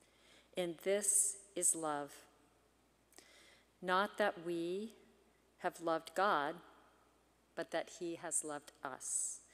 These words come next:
and sent his Son as expiation for our sins.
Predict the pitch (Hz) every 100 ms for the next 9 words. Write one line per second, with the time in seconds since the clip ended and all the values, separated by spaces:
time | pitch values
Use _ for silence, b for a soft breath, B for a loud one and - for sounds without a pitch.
0 | B B - 165 - - 175 - 180 -
1 | - 156 143 147 147 b b _ 165 -
2 | 165 160 - 170 160 147 160 156 156 151
3 | - - 151 147 143 - -